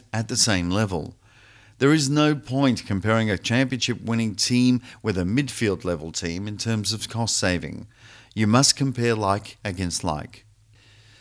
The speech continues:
Speak with current team sponsors of the team you are seeking to be involved with. Gather their opinions on how things have worked for them. This could provide some valuable information before making a final decision.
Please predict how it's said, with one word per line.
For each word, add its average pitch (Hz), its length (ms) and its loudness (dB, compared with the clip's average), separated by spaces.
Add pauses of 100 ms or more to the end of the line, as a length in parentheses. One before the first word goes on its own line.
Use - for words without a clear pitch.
(120)
Speak - 400 0
with 180 160 4
current 190 320 0
team 135 220 2
sponsors 110 440 0
of 117 100 -2
the 123 100 0
team 135 360 2
you 127 140 6
are 120 40 4
seeking 127 420 0
to 123 100 -4
be 135 160 2
involved 139 380 0
with. - 240 -6 (360)
Gather 147 240 4
their 151 280 0
opinions 98 520 -2
on 95 100 0
how 95 180 -2
things 101 300 -4
have 98 160 -4
worked 107 260 -2
for 117 120 -4
them. 110 420 -2 (400)
This 127 160 4
could 131 180 -2
provide 117 380 2
some 101 200 -2
valuable 135 480 0
information 113 600 -2
before 107 320 -6
making 98 400 -4
a 85 60 -4
final 85 380 -2
decision. 82 720 -6